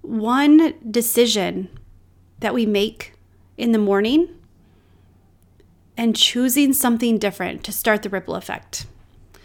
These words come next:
to start something completely different. And it reminds me of the Groundhog Day and all those other movies that played off of that, where you go through the same thing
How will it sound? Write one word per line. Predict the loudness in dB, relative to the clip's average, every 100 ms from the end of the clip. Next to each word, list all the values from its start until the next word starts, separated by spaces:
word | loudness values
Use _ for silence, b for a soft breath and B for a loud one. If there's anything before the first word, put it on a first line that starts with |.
| b b b
to | -8 -6
start | -4 0 2 2 0 -8 -12 _ _ _ _ -20 -20 _ _ _ -20 _ -6
something | -2 0 0
completely | 0 -4 0 0 0
different. | -2 -6 -8 -10 -10 -10 -10 B B B
And | -2 0
it |
reminds | 2 4 6 6
me | 4 4
of | 4 2 0
the | -10
Groundhog | 0 2 2 0 -4 0
Day | 0 2 0
and | 0
all | -2 4
those | 4 4
other | 0 2
movies | 0 0 -2 -4
that | -6 -6 -8
played | -2 0
off | 0 -2
of | -6
that, | -6 -8 -4
where | 0 0 -2 B B B B
you | -4
go | 4 4
through | 4
the | 0
same | 2 2 2
thing | 2 0 0 -4 -12